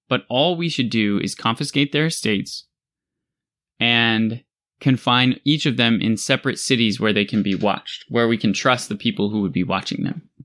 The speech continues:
This Julius Caesar doesn't speak very often in the Senate, but this is his passionate plea. And Sallust preserves or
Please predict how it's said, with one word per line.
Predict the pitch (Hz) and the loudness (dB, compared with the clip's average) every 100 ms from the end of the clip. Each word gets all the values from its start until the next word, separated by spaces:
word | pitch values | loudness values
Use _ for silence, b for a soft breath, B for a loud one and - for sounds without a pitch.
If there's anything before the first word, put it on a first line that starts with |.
| - | -2
This | 151 | 0
Julius | - 139 180 156 131 - | 0 2 4 4 2 2
Caesar | 208 170 113 107 113 113 | 2 4 4 4 4 2
doesn't | 120 135 143 165 | 2 0 2 0
speak | - 131 - | 0 0 2
very | 117 107 | 2 2
often | 107 - 113 | 0 0 0
in | |
the | 110 | 0
Senate, | 101 104 113 - - | 0 2 2 -2 -2
but | 120 | -2
this | - 110 | 0 0
is | 110 101 | -2 0
his | 113 107 101 - - _ _ _ - | 2 2 0 -4 -8 _ _ _ -4
passionate | 117 113 - 101 | -2 0 -2 -4
plea. | - 101 98 113 147 _ _ _ _ _ - | -2 -2 0 0 -4 _ _ _ _ _ -4
And | 110 | -4
Sallust | - 135 120 117 139 - - | 0 2 4 2 0 -4 -4
preserves | 127 104 113 110 113 131 - | -2 2 4 4 2 0 0
or | 98 98 95 | 2 2 0